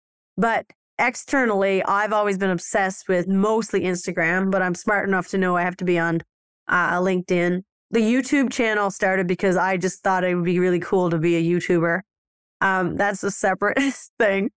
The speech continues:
But the YouTube channel is now really taking off, even though I'm sort of not making as many videos these days.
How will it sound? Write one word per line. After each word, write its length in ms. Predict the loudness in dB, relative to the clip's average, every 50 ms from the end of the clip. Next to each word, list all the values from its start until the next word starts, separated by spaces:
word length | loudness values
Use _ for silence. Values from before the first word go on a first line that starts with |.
| _ _ _ _ _ _ _ _ -2
But 80 | 0 2
the 80 | 4
YouTube 340 | 4 2 2 0 0 -2 -2
channel 300 | 0 0 2 2 2 0
is 100 | 0 0
now 160 | 0 0 0
really 200 | 2 2 0 0
taking 340 | 0 0 -2 0 0 0 0
off, 240 | 2 0 0 0 -2
even 200 | -2 0 2 2
though 120 | 2 2
I'm 140 | 2 0 -2
sort 260 | -4 -2 0 0 0
of 140 | 0 -2 -4 -2
not 240 | 0 0 0 0 -2 -2
making 340 | -2 -2 0 0 0 0
as 140 | 0 0 2
many 180 | 2 2 2 2
videos 380 | 2 2 2 2 0 0 0
these 180 | 0 -2 -2 0
days. 300 | 0 0 0 0 -2